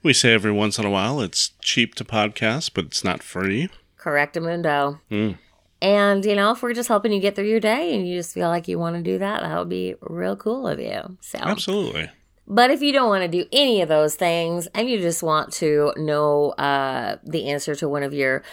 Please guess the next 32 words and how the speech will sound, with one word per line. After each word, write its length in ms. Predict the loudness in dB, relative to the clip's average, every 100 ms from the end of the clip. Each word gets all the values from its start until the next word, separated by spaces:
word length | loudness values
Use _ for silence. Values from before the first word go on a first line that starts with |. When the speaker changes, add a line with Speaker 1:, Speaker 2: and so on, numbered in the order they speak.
| -20 -10 2
Speaker 2:
burning 400 | 4 4 2 0
sex 260 | 0 0
and 100 | 0
relationship 580 | 2 2 2 -2 -4 -6
questions 640 | -2 -2 -2 -2 0 0 -2
or 160 | -4
queries, 600 | -2 -2 0 2 2 0 -4
you 100 | -4
can 240 | -4 -4
email 320 | -4 0 0 0
us 380 | 0 -2 -6 -12 -20 -20 _
at 160 | 0 2 2
F 240 | 0 0
N 280 | 0 0 0
B 200 | 0 0
podcast 640 | -2 -4 -4 -2 -4 -2 -4
at 100 | -6
gmail 300 | -4 -4 -2
dot 160 | -6
com. 400 | -6 -6 -2 -2 -6 -18 -20 _
That's 240 | -8 -2
letters 360 | 2 4 4 0 -4
Frank 360 | -2 -2 -4
November 580 | -6 -2 -2 0 -2 -4
Bravo 580 | -4 -2 -2 -2 -2 -4
podcast 640 | -8 -8 -8 -6 -8 -8 -10
at 100 | -14
gmail 280 | -12 -10 -10
dot 180 | -12 -16
com. 600 | -10 -6 -4 -4 -6 -10 _ _ _ _ -20 -20 _ _ _
And 360 | 2 6 6
Speaker 1:
Yeah. 60 | 4